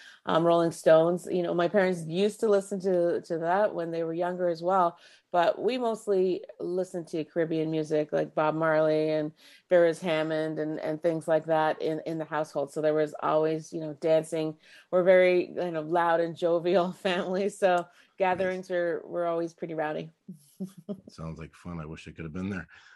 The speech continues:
Speaker 2: <laughs> So, so what got, was there anybody actually playing music, or just, is it listening to music? Are there any musicians in the family?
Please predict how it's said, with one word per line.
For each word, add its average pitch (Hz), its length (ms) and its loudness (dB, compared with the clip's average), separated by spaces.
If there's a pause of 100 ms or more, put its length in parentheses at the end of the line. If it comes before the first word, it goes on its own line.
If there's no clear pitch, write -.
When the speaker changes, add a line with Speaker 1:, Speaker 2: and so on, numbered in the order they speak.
Speaker 2:
<laughs> - 640 -4 (500)
So, 117 240 0
so 131 140 -4
what 135 340 0
got, 127 280 0
was 131 240 2
there 127 80 2
anybody 131 340 2
actually 107 300 -2
playing 135 440 0
music, 139 380 -2
or 107 140 -2
just, 101 240 -4
is 95 240 -8
it 90 80 -6
listening 117 420 -4
to 117 60 -4
music? 123 260 -4
Are 117 60 -6
there 104 100 0
any 107 140 -2
musicians 101 580 -4
in 123 160 2
the 123 60 0
family? 135 480 -4